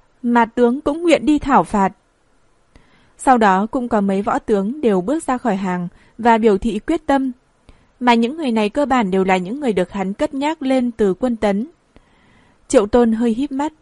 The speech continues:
hắn không lập tức đáp lời mà chỉ nhìn quần thần trong điện. Tân triều mới được hình thành, trong điện Phụng Thiên này đều là những thần tử đắc lực của Nam Yến. Rốt cuộc có bao nhiêu người thật sự trung thành với hắn, sẵn sàng toàn tâm toàn ý làm việc vì triều đình?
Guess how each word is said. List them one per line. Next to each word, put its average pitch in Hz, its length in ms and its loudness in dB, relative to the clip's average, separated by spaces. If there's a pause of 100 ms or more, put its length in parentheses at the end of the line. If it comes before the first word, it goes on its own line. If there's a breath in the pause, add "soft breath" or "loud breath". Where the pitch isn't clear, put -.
(240 soft breath)
hắn 247 180 2
không 302 180 -2
lập 247 220 2
tức 311 160 -6
đáp 311 180 -2
lời 214 260 0
mà 185 200 -2
chỉ 202 180 -6
nhìn 185 240 -4
quần 185 240 -2
thần 185 240 -4
trong 247 220 -6
điện. 220 200 0 (1000 soft breath)
Tân 240 180 2
triều 196 200 0
mới 175 220 -2
được 247 180 -4
hình 185 180 -4
thành, 180 340 -4 (300 soft breath)
trong 277 160 0
điện 214 180 0
Phụng 214 180 -6
Thiên 262 260 -4
này 196 240 0 (220)
đều 220 180 4
là 214 160 2
những 208 220 -2
thần 214 260 -4
tử 208 180 0
đắc 262 220 -4
lực 214 220 -2
của 185 100 -4
Nam 233 220 -4
Yến. 214 320 0 (400 soft breath)
Rốt 285 240 0
cuộc - 240 2
có 190 100 -2
bao 254 160 2
nhiêu 254 200 -4
người 208 200 -2
thật 190 200 -6
sự - 220 -6
trung 240 240 -4
thành 214 200 -4
với 185 140 -2
hắn, 196 280 -2 (420 soft breath)
sẵn 302 260 -4
sàng 208 320 -4
toàn 196 240 0
tâm 262 200 -6
toàn 208 200 0
ý 196 160 -2
làm 247 240 -2
việc 185 300 -4
vì 190 120 -4
triều 185 200 -2
đình? 180 260 -4